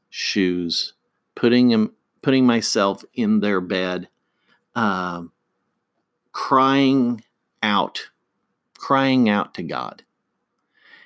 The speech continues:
And, uh, they're, they're different. They're designed to really relate to that person who is in that terminal illness situation.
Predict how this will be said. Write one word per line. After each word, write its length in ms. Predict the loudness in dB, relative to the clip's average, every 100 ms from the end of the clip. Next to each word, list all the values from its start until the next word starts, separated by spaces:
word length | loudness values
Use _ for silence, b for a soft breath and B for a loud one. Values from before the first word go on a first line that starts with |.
| b -4
And, 560 | 0 0 0 -2 -4
uh, 380 | -4 -4 -6 -8
they're, 640 | -8 -10 -12 0 2 2 0
they're 600 | -4 -8 -10 -2 2 2
different. 720 | 0 2 0 2 -6 -8 -4
They're 180 | 0 0
designed 640 | 0 0 0 2 2 0
to 540 | -2 -2 0 -2 -6 -12
really 540 | -14 -4 0 2 2 2
relate 500 | 2 2 0 -2 -6 _
to 340 | -2 4 4
that 360 | 6 2 0 -4
person 480 | -2 0 2 -2 -2
who 220 | -2 -2
is 200 | -2 -2
in 160 | -2 -2
that 280 | -4 -8
terminal 520 | -6 -2 -2 -2 -4 -4
illness 380 | -4 -6 -4
situation. 800 | -4 -4 -6 -8 -6 -6 -8 -12